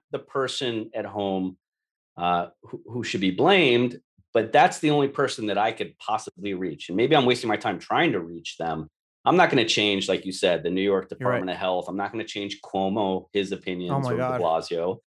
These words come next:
Speaker 1: But that person sitting at home who gets their news from a, a plastic box and an idiot talking on that plastic box, that person can be, can be educated. That person can be reached and made to understand that,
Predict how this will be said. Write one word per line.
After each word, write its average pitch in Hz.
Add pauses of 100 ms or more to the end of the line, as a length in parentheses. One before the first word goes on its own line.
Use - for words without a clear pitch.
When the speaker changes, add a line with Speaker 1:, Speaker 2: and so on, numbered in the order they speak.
(440)
Speaker 1:
But 120
that 147
person 180
sitting 147
at 113
home 151
who 117
gets 147
their 131
news 98
from 98
a, 92
a 87
plastic -
box 113
and 98
an 98
idiot 143
talking 104
on 104
that 104
plastic -
box, 143 (800)
that 202
person 117
can 101
be, 98 (420)
can 110
be 104
educated. 104
That 123
person 151
can 123
be 110
reached 143
and 104
made 139
to 151
understand 120
that, 107